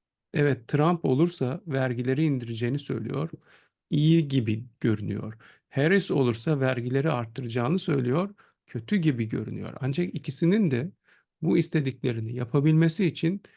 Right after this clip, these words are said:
ikisinin de hem Temsilciler Meclisi hem de Senato'yu kontrol edebiliyor olması lazım. Yani çoğunluk, e, Cumhuriyetçilerde, cum-, yani Trump kazanırsa çoğunluk hem Temsilciler Meclisi'nde hem, e,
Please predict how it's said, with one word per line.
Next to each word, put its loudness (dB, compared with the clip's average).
ikisinin 2
de 0
hem -2
Temsilciler 0
Meclisi -4
hem 0
de 2
Senato'yu -2
kontrol -2
edebiliyor -2
olması -8
lazım. -10
Yani -6
çoğunluk, 2
e, -4
Cumhuriyetçilerde, 2
cum-, -6
yani -2
Trump 2
kazanırsa 0
çoğunluk 4
hem 0
Temsilciler -2
Meclisi'nde -6
hem, 0
e, -6